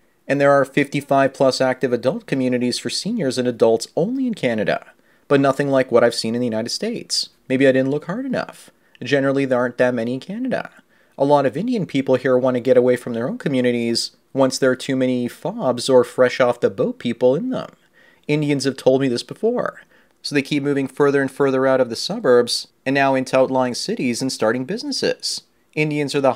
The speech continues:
highest earning people in Canada and the United States and report the highest amount of income. So from a socioeconomic standpoint, they're the best people to bring to a place like Canada. But I'm predicting that many whites will leave the country because they will experience too much enrichment for multiculturalism.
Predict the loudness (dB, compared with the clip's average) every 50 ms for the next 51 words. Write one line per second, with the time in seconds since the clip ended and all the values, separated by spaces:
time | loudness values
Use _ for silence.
0 | 0 -2 0 0 0 -2 -2 -4 -2 -2 -2 -2 -2 -4 -4 -2 0 -2 -2 -2
1 | -6 -10 -10 -8 -4 -4 -2 -2 -2 -2 -4 -4 -4 -6 -6 -8 -10 -8 -8 -10
2 | -10 -10 -10 -10 -10 -10 -12 _ _ _ -2 0 0 0 0 0 0 0 2 2
3 | 0 0 0 0 -4 -4 -4 -4 -6 -6 -6 -4 -4 -4 -4 -4 -6 -8 -10 -6
4 | -4 -4 -4 -4 -8 _ _ _ _ _ _ _ _ _ 0 0 0 0 0 -2
5 | -2 -2 0 2 2 2 2 0 0 -2 0 0 0 0 0 0 0 0 -4 -6
6 | -8 -8 -8 -8 -8 -4 0 0 0 2 2 0 4 4 4 4 4 2 0 0
7 | -2 -4 -6 -2 -2 -2 -2 -2 -4 -2 0 -2 -2 -2 -2 -2 -2 -2 0 2
8 | 0 0 2 -2 -8 -10 -12 -10 -6 -4 -2 -2 0 0 0 0 -2 -4 -12 _
9 | _ _ _ _ _ _ _ 0 0 0 2 2 2 2 2 0 -2 -2 -2 0
10 | 0 2 2 0 0 -2 -2 -4 -4 -4 -6 -4 -2 0 0 2 2 0 0 -2
11 | -2 -8 -8 -6 -4 -2 -2 -2 0 2 0 0 2 0 0 2 2 2 2 0
12 | -4 -2 -2 0 0 -2 -4 -6 -10 -8 -4 -2 -2 -2 -2 -2 -4 -6 -6 -6
13 | -6 -8 -8 -4 -4 -4 -4 -2 -4 -2 0 0 -2 -2 -4 -8 -8 -10 -10 -8
14 | -6 -4 -4 -4 -2 -2 -4 -4 -6